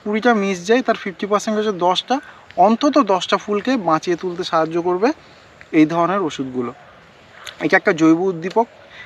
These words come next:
এছাড়াও গাছের শরীর স্বাস্থ্য ভালো রাখার ক্ষেত্রে এর যথেষ্ট ভালো গুণ রয়েছে। আচ্ছা, এছাড়া আমরা আর কি বলতে পারি, এটা কোন কোন ফসলের ক্ষেত্রে কার্যকরী? আহ, যেটা এই কোম্পানি আর কি, আহ, দাবি করছেন, মোটামুটি সব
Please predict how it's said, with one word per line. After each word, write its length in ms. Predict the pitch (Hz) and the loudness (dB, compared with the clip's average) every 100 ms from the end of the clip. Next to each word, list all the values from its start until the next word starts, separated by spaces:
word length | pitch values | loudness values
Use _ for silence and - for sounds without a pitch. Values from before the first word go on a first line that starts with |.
| - | 0
এছাড়াও 420 | 175 226 226 202 | 0 4 2 2
গাছের 400 | 226 160 151 202 | 0 -2 -2 -2
শরীর 260 | - 170 170 | -2 0 0
স্বাস্থ্য 300 | 185 170 185 | -2 -6 -4
ভালো 240 | 160 160 | -2 0
রাখার 260 | 165 160 170 | 0 0 -6
ক্ষেত্রে 380 | 208 - 226 277 - - - - | -8 -4 -4 -4 -10 -20 -20 0
এর 240 | 165 165 | 0 2
যথেষ্ট 380 | 147 151 185 - | -2 0 -2 -4
ভালো 380 | 185 156 196 285 - - - 151 | -2 2 2 0 -6 -20 -12 -6
গুণ 300 | 143 185 175 | 0 0 4
রয়েছে। 340 | 147 127 - - - - - - - - - - - - - | 2 2 -6 -20 -20 -20 -20 -20 -20 -20 -20 -20 -20 -20 -2
আচ্ছা, 280 | 160 - 135 - - - - | -2 0 -6 -8 -20 -20 4
এছাড়া 400 | 202 226 254 254 | 4 6 4 4
আমরা 200 | 247 254 | 4 2
আর 100 | 240 | 0
কি 200 | - 233 | -2 -4
বলতে 300 | 226 220 220 | 0 0 2
পারি, 220 | 220 233 - - | 2 -2 -8 -6
এটা 320 | - 190 214 214 - - - - - - - - | -2 2 2 2 -8 -20 -20 -20 -20 -20 -20 -4
কোন 240 | 196 220 220 | 4 4 4
কোন 200 | 240 226 | 0 0
ফসলের 440 | - 175 214 214 | 0 0 2 2
ক্ষেত্রে 300 | 214 214 220 | 0 -4 0
কার্যকরী? 540 | 196 185 196 196 214 | 0 0 -2 -2 -4
আহ, 1000 | 277 - - - - - - - 147 143 | -4 -10 -20 -20 -20 -20 -20 -2 0 2
যেটা 300 | 139 156 208 | 2 2 4
এই 100 | 208 | 2
কোম্পানি 460 | 202 170 170 202 208 | 2 -2 0 -2 0
আর 120 | 208 | -2
কি, 360 | - 214 208 202 | -2 -2 0 -4
আহ, 300 | - 165 151 | -6 -4 0
দাবি 340 | 147 147 170 180 | 2 2 0 -6
করছেন, 300 | 190 - 220 | -6 -4 -2
মোটামুটি 460 | 175 170 190 202 | -2 -2 -2 -2
সব 240 | - - | -4 -4